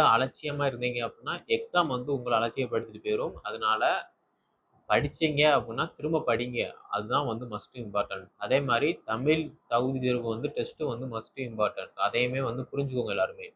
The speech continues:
நிறைய பேர் வந்து பாத்தீங்க அப்படின்னா, "சார், நான் வந்து மேஜருக்கு மட்டும்தான் நான் வந்து உங்ககிட்ட ஜாயின் பண்ணேன், தமிழுக்கு வந்து நான் வந்து ஜாயின் பண்ணல" அப்படிங்கிற மாதிரிலாம்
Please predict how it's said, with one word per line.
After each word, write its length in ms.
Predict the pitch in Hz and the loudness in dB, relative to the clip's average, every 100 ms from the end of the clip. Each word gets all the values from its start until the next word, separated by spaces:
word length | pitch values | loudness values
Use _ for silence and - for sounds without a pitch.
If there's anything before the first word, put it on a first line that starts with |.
| _ _ - _ | _ _ -20 _
நிறைய 300 | 123 127 147 | -4 4 6
பேர் 200 | 151 160 151 | 8 4 4
வந்து 100 | 139 | 2
பாத்தீங்க 360 | 135 139 131 | 0 0 -8
அப்படின்னா, 260 | 123 - 147 | -8 -8 -10
"சார், 240 | 147 131 | -2 -2
நான் 180 | 127 127 | 2 2
வந்து 260 | 127 135 156 147 131 113 - _ _ _ _ | 0 2 4 6 4 -2 -10 _ _ _ _
மேஜருக்கு 380 | 127 160 170 151 | -2 2 2 0
மட்டும்தான் 320 | 139 135 135 | -4 -2 2
நான் 120 | 143 | 2
வந்து 180 | 120 123 | 2 -2
உங்ககிட்ட 320 | 131 120 113 | -2 -2 -4
ஜாயின் 320 | 120 113 117 117 | -2 -2 -2 -6
பண்ணேன், 340 | 110 107 107 | -8 -6 -4
தமிழுக்கு 400 | 117 127 151 143 | -4 -4 -6 -6
வந்து 140 | 123 | -6
நான் 140 | 127 117 | -6 -6
வந்து 160 | _ 110 | _ -8
ஜாயின் 240 | 110 113 | -6 -6
பண்ணல" 200 | 113 107 | -10 -4
அப்படிங்கிற 340 | 104 107 107 107 | -4 -4 -14 -8
மாதிரிலாம் 320 | 107 120 | -4 -4